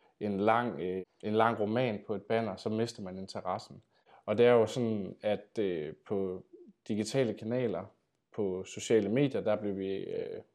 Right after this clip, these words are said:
pushet for mere og mere indhold, så man skal ligesom prøve at fange modtageren på en eller anden måde. Og det skal gøre sig gældende i kreativet, altså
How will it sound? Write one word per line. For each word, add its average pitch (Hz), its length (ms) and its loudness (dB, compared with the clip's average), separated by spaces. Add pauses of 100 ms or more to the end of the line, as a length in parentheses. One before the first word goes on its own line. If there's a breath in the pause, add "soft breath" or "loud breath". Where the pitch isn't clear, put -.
(100)
pushet 131 500 0
for 101 80 -4
mere 107 220 0
og 113 80 0
mere 107 280 -2
indhold, 123 480 -2
så - 140 -8
man 98 160 -4
skal - 160 -6
ligesom 113 280 -2
prøve 113 240 4
at 107 80 0
fange 107 380 -2
modtageren 107 640 -4
på 107 60 -8
en 104 40 -4
eller 90 140 -6
anden 98 140 -10
måde. 95 280 -8 (680 soft breath)
Og 139 460 6 (300)
det 131 120 4
skal 113 180 0
gøre 90 140 2
sig 101 120 -10
gældende 113 460 0 (120)
i 95 360 -8 (200)
kreativet, 127 720 2 (120)
altså 92 380 -4